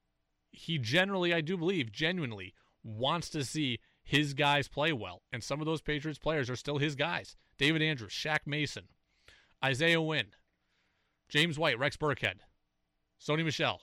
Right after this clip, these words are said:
even him, uh, Joe Thuney. There's a lot of guys there with a lot of history. I don't think he wants, and he knows how fickle the league is. He doesn't want to see these guys get cut, lose their job, get traded,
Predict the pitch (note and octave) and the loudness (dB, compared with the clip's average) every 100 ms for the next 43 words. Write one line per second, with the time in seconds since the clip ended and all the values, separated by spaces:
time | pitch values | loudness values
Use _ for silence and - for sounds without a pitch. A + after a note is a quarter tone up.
0 | _ E3 D#3+ C#3 A#2 G2 _ _ _ _ | _ -2 -2 0 0 -2 _ _ _ _
1 | _ _ _ _ _ _ _ _ - A2 | _ _ _ _ _ _ _ _ -2 2
2 | G#2 G2+ G#2 B2 D#3+ D3 D#3+ B2 F#2+ _ | 2 0 -2 2 2 4 2 2 -2 _
3 | _ _ _ _ _ _ _ _ _ G3+ | _ _ _ _ _ _ _ _ _ -2
4 | F#3 A#3 A3+ G#3 G3 G3 D#3+ - C3+ B2 | 2 2 2 2 4 4 2 2 0 0
5 | B2+ C#3 D#3+ D3+ C#3+ - A2+ G2+ _ _ | 0 2 4 4 2 0 -2 -2 _ _
6 | _ _ _ B2 C3+ F3 F3 D#3 E3 D3+ | _ _ _ 2 2 0 -2 -4 -2 0
7 | D3+ D3 F3 E3 E3 C4+ B3 A3 D3+ D3+ | 0 -2 0 0 0 -2 0 0 2 2
8 | C#3+ - E3+ D3 B2+ A2+ B2+ A2 F2+ F2+ | 2 0 -4 -2 -2 0 0 0 -6 -12
9 | - _ _ - - F3+ G3+ F#3 F3 D3+ | -20 _ _ -20 -4 0 0 0 0 0
10 | E3+ D3+ C#3 B2 B2+ G2+ B2 F3+ - D#3+ | 0 2 2 2 0 0 -2 -4 -2 -2
11 | E3+ C#3 E3+ D#3 E3 A#2+ D3 D3 C#3+ E3+ | -2 -2 -2 0 0 2 2 2 0 -4
12 | - D#3+ D#3 D3 C#3+ | -4 0 2 2 -2